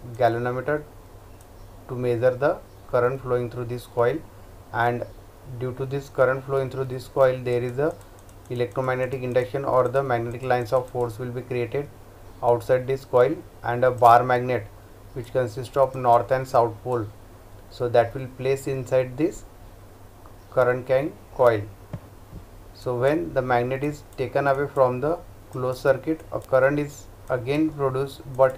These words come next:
in opposite direction with respect to the, that in experiment one, ठीक है। तो जो फर्स्ट ऑब्जर्वेशन हमने देखा, ठीक है, when the bar magnet is placed near to this coil and due to that the current will be induced in that, ठीक है। But in case of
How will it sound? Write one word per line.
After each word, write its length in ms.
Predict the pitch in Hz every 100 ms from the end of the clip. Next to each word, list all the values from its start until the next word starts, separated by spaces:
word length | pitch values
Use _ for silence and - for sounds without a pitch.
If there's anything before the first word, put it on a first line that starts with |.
| -
in 160 | 147 135
opposite 420 | 117 127 139 135
direction 480 | 135 131 127 143 135
with 160 | 131
respect 440 | 123 117 - 117 -
to 100 | 131
the, 220 | 151 - - - - - - -
that 180 | 123 123
in 140 | 139 139
experiment 520 | 117 - 127 135 165 - - - - - - - -
one, 240 | 123 110 104 -
ठीक 120 | 143
है। 60 | 147
तो 100 | 131 135
जो 140 | 135 -
फर्स्ट 260 | 143 151 156
ऑब्जर्वेशन 600 | 139 135 135 139 151 139
हमने 200 | 127 127
देखा, 300 | 123 117 156 - - - - -
ठीक 140 | 135
है, 180 | 131 - - - - - 123
when 220 | 127 135
the 60 | 135 127 - - 127
bar 220 | 120 123
magnet 420 | 131 127 131 127
is 120 | 139 -
placed 300 | 123 127 127
near 220 | 139 131 127
to 80 | 131 127
this 140 | 131 -
coil 260 | 123 120 131
and 160 | 131 123 - - 131
due 120 | 127 123
to 60 | 131
that 180 | 139 139 -
the 100 | 139
current 340 | 135 131 127 127
will 120 | 127 127
be 60 |
induced 320 | 127 131 131
in 160 | 139 131
that, 160 | 135 - - - - - -
ठीक 120 | 139
है। 120 | 117 113
But 180 | 127 - -
in 100 | 143
case 260 | 135 147 139
of 200 | 147